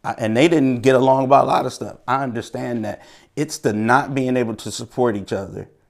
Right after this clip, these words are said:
not being able to get along. And now that mindset has infiltrated a single body, like a church itself has fighting and infighting and cliques and gossip. How is that possible in the body of Christ?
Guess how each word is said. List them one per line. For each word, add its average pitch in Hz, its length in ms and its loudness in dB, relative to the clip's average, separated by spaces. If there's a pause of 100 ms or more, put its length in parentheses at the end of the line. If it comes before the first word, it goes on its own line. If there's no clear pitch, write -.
(400)
not 117 340 0
being 135 220 2
able 120 200 0
to 107 60 -4
get 110 200 -2
along. 104 560 -2
And 107 160 -4
now 110 200 2
that 101 340 6
mindset 117 580 0
has 98 220 -2
infiltrated 110 840 -4 (580)
a 90 340 0
single 151 460 2
body, 98 400 0
like - 200 -8
a 107 80 -6
church 139 360 -2
itself 135 720 0 (160)
has 113 340 0
fighting 127 680 2
and 110 160 -2
infighting 123 840 0
and 98 160 -8
cliques - 420 -2
and 107 240 -8
gossip. 127 380 -4 (220)
How 143 220 -4
is 139 80 -4
that 135 180 0
possible 117 500 -6
in 107 60 -2
the 104 60 -6
body 101 320 -6
of 98 100 -10
Christ? - 400 -6